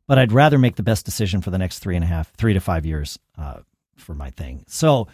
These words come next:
uh, I, I think I, based on what he's saying, and he needs a laptop, I think going with the laptop is the right choice. Uh, as, as I said, as far as syncing, really everything works quite well these days,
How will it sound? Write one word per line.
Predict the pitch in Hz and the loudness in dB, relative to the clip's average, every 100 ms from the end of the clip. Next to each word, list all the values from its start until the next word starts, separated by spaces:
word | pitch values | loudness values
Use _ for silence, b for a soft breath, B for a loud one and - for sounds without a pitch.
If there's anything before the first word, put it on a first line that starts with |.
| b b b _ - | b b b _ 0
uh, | 156 156 127 101 _ _ _ _ _ _ | 4 4 2 -4 _ _ _ _ _ _
I, | 165 - | -8 -2
I | 202 | -2
think | - 254 - | 2 0 2
I, | 190 190 190 | 0 0 0
based | 202 247 - | 2 2 2
on | 240 185 | 2 4
what | 165 | 4
he's | 165 | 2
saying, | - 170 156 156 | 2 2 4 2
and | 139 | 2
he | 135 | 2
needs | 156 139 | 2 0
a | |
laptop, | 135 139 139 151 135 | 0 0 0 -2 0
I | 123 | 0
think | 135 | 2
going | 131 127 | 4 4
with | 113 | 2
the | 107 | 0
laptop | 107 110 123 107 | 0 0 0 -2
is | 98 | -4
the | 101 | -4
right | 98 85 | -6 -4
choice. | - 160 143 - - _ _ _ _ | 0 2 2 -2 -12 _ _ _ _
Uh, | 113 92 73 _ _ _ _ _ _ _ - | -8 -8 -12 _ _ _ _ _ _ _ -4
as, | 135 | -2
as | 160 147 143 131 | -2 0 0 0
I | |
said, | 123 160 143 143 | 2 2 2 2
as | 135 | -2
far | - 151 131 | 0 2 2
as | 113 | 0
syncing, | - 165 156 156 147 143 - _ _ _ _ 120 | 2 2 4 4 4 2 -4 _ _ _ _ 0
really | 139 202 180 147 135 - | 4 6 4 2 0 0
everything | 147 156 151 - 131 117 | 2 4 2 2 0 2
works | 123 113 - | 0 -2 -6
quite | - 127 120 | -4 -2 -2
well | 101 110 107 107 | 0 2 2 0
these | 98 107 95 | 0 -2 -4
days, | - 113 107 104 104 - | -2 0 2 0 -2 -6